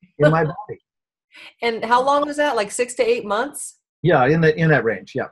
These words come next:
Speaker 1: And,
Speaker 2: And
Speaker 1: and that was about the same time that I noticed that my scars were gone. I had a, a good size, like, a, about a centimeter s-, uh, squared, uh, s-, scar on my forehead where I'd been doing something stupid. I, I had scars all over my body for doing things stupid.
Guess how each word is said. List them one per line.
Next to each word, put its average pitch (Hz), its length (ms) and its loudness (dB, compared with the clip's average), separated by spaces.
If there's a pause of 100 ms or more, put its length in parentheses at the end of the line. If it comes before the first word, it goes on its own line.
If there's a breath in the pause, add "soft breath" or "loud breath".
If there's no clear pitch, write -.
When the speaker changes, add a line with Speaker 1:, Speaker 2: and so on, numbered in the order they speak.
(460)
Speaker 1:
And, 143 220 2
Speaker 2:
And - 140 -2
Speaker 1:
and 143 160 0
that 185 120 2
was 185 120 2
about 170 260 2
the 160 80 -2
same 165 260 -2
time 147 460 0
that 139 140 2
I 143 80 2
noticed 139 420 2
that 175 80 -10
my 180 140 -2
scars 196 440 -2
were 147 100 4
gone. 107 220 -4 (200)
I 147 60 0
had 196 140 2
a, 180 200 -2
a 139 100 0
good 170 260 0
size, 151 340 2
like, 135 220 0
a, 123 260 -2
about 139 240 2
a 143 40 0
centimeter 156 400 -2
s-, - 180 -8 (220)
uh, 143 60 0
squared, 143 440 0 (440)
uh, 131 280 0 (120)
s-, - 320 -8
scar 165 300 0
on 165 80 2
my 156 100 2
forehead 139 560 0
where 127 120 0
I'd 131 160 0
been 131 120 0
doing 127 240 -4
something 127 300 -6
stupid. 117 340 -8
I, 123 200 -4 (100)
I 160 40 4
had 156 120 2
scars 139 280 2
all 123 140 2
over 113 100 -4
my 113 120 0
body 110 260 -2
for 113 120 -8
doing 110 240 -6
things 110 220 -10
stupid. 110 300 -14